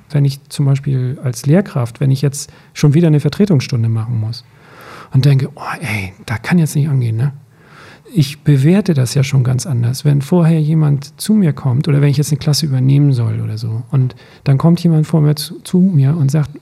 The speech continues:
„Ist das okay?“ Und ich weiß, eigentlich weiß ich, ey, ich hab keine Wahl, ja? <laughs> Also ich hab jetzt, ich muss das jetzt machen oder nicht. Aber ich fühle mich gesehen.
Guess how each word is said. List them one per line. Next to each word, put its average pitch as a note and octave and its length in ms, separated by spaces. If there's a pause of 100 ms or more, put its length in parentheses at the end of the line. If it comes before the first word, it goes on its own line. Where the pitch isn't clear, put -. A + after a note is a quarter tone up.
„Ist C#3+ 180
das D3+ 120
okay?“ A#2+ 480 (1600)
Und C3+ 180
ich C3 160
weiß, C3 420
eigentlich D3+ 420
weiß C#3 260
ich, C3+ 220 (100)
ey, C#3 180
ich C#3+ 160
hab D#3 100
keine C#3 280
Wahl, B2 280
ja? C3+ 300
<laughs> - 320
Also E3+ 320 (100)
ich - 160
hab D3+ 140
jetzt, D3 180
ich - 120
muss D#3+ 180
das - 140
jetzt C3+ 180
machen D#3 260
oder C3+ 160
nicht. C#3+ 300 (320)
Aber D#3 160
ich D3+ 80
fühle A3 280
mich B2+ 220
gesehen. F3 600